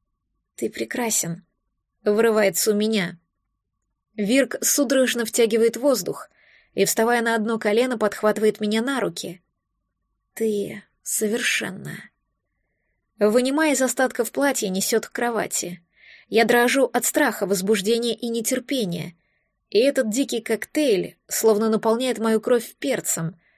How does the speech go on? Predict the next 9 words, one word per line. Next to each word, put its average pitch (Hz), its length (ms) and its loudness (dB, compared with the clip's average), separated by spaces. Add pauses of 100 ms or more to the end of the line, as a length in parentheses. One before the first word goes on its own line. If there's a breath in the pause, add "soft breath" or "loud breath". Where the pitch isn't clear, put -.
(180)
обжигая 202 580 2
вены, 226 320 0
воспламеняя 202 580 0
нутро. 226 500 -2 (760)
Между 208 440 0
ног 311 180 0
становится 233 540 0
нестерпимо 220 580 0
горячо, 220 640 0